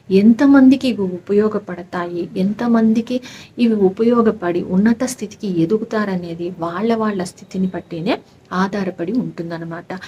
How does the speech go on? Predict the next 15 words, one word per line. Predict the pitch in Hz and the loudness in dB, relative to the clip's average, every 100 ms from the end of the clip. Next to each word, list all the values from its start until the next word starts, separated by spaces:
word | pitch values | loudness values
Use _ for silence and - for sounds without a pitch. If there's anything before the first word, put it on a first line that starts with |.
| - - | -20 -12
ఇక్కడ | 247 - 269 | -8 2 4
నేను | 247 233 | 6 6
ఈ | 208 | 4
కార్యక్రమాన్ని | 202 175 190 233 247 247 240 220 | 0 -6 -6 -6 -2 2 2 2
కానీ, | 214 185 175 175 180 | 0 -2 -6 -8 -6
ఈ | 226 240 233 - _ - | -2 -2 -2 -10 _ -8
విధానాన్ని | 196 196 240 240 208 | -4 2 4 4 2
కానీ | 202 185 185 | 0 0 2
నేను | 180 180 | 2 0
ఇప్పుడు | 175 - 180 175 | -4 -12 -10 -6
చేయడానికి | 180 202 208 202 | -2 0 0 -2
కారణం | - 175 185 214 175 | -6 -4 -2 -2 -2
ఏమి | 170 202 | -4 -4
అనేసి | 185 165 175 - | -4 -8 -12 -12
అంటే, | 170 160 170 | -12 -10 -12